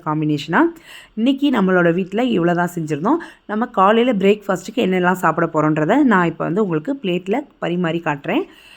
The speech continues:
அதுக்கு வந்து காலையிலேயே நம்ம வந்து கொஞ்சமா பச்சை பயிர் பண்ணியிருந்தோம்ல, அதுலேருந்து கொஞ்சமா எடுத்துக்கிட்டேன். ரெண்டு இட்லி நான் வந்து இந்த பிளேட்ல வச்சுக்கிட்டு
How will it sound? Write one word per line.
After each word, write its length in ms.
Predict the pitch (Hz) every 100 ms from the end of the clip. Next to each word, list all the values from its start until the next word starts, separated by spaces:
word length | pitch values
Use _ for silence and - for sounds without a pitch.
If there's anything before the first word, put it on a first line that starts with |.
| - -
அதுக்கு 220 | 226 277 240
வந்து 120 | 269 247
காலையிலேயே 380 | 196 208 214 233
நம்ம 140 | 202 180
வந்து 180 | 175 196 269
கொஞ்சமா 260 | 196 180 233 302
பச்சை 200 | 196 - 196
பயிர் 200 | 185 180
பண்ணியிருந்தோம்ல, 440 | 175 175 170 202 262
அதுலேருந்து 380 | 190 185 180 208
கொஞ்சமா 280 | 180 175 180
எடுத்துக்கிட்டேன். 480 | 165 165 - 185 311 - - _ 202
ரெண்டு 180 | 247 262 262
இட்லி 200 | 254 254 202
நான் 180 | 180 175
வந்து 220 | 165 202 277 196
இந்த 120 | 180
பிளேட்ல 280 | 175 170 180
வச்சுக்கிட்டு 340 | 160 160 165